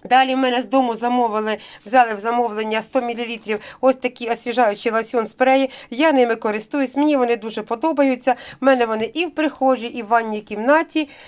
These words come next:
І тільки закінчуються, я знову таки беру собі в користання, тому що дуже зручно, приємні дуже аромати.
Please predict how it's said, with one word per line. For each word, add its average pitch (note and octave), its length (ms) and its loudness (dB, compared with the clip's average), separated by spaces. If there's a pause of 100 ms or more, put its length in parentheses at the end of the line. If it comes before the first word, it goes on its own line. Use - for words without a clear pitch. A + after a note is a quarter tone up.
І B3 120 -10
тільки B3 300 -2
закінчуються, C4+ 720 -2
я A#3 200 0
знову A#3 280 2
таки B3+ 560 -2
беру A#3 340 0
собі A3 440 -6
в F#3 240 -4
користання, B3+ 680 2
тому A3 280 0
що G#3+ 240 -2 (240)
дуже C4+ 300 2
зручно, G#3 420 -4
приємні A3+ 440 2
дуже G3+ 280 -2
аромати. D#4+ 680 2